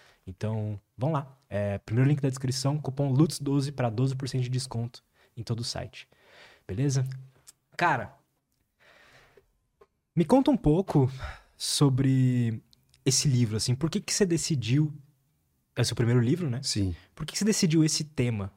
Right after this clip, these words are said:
Speaker 1: O que que te, o que que, o que que te motivou a falar sobre níveis de consciência?
Speaker 2: Cara, perfeito.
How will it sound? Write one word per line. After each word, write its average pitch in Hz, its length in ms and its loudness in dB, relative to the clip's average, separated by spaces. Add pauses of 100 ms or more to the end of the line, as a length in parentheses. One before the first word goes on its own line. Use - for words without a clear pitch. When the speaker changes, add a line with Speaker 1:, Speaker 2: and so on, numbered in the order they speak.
(400)
Speaker 1:
O - 60 -20
que - 220 -20
que - 100 -20
te, 156 520 -4 (460)
o 135 60 -8
que 135 160 -10
que, - 140 -20 (1040)
o - 40 -20
que 156 140 -2
que - 80 -6
te - 120 0
motivou 135 600 2 (220)
a 127 60 -8
falar 120 200 2
sobre 123 420 2
níveis 139 340 4
de 120 80 -4
consciência? 123 640 -6
Speaker 2:
Cara, 104 240 -2
perfeito. 101 680 -4